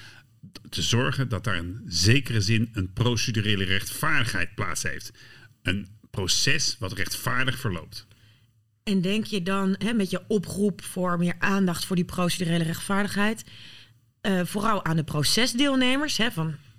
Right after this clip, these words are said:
Speaker 2: creëer nou een sfeer dat iedereen zich gehoord voelt? Of denk je ook aan het grotere publiek? Want je ziet ook steeds meer in de media, maar ook op sociale media,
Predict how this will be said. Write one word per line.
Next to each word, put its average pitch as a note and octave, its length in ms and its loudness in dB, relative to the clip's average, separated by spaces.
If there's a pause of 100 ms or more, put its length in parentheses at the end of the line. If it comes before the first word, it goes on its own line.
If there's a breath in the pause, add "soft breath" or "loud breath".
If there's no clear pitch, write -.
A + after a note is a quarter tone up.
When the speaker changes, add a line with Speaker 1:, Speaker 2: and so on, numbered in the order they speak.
(200)
Speaker 2:
creëer F3 320 0
nou E3 160 2
een F3 80 0
sfeer F#3 380 0
dat E3 100 -4
iedereen E3+ 320 2
zich E3 160 0
gehoord F#3 340 2
voelt? C#4 380 -4 (380 loud breath)
Of G#3+ 160 -2
denk A#3+ 180 2
je - 140 -4
ook A#3 240 0
aan G#3 120 0
het G#3+ 80 -2
grotere G#3 380 -2
publiek? G#3+ 500 2
Want E3 160 0
je F#3+ 80 0
ziet F3 200 -2
ook F3+ 140 0
steeds F3 260 0
meer E3+ 400 4 (420 loud breath)
in E3+ 100 0
de F3+ 60 4
media, G3+ 440 6
maar G3+ 120 2
ook E3+ 100 -4
op E3+ 80 -12
sociale F3 420 2
media, F3 640 2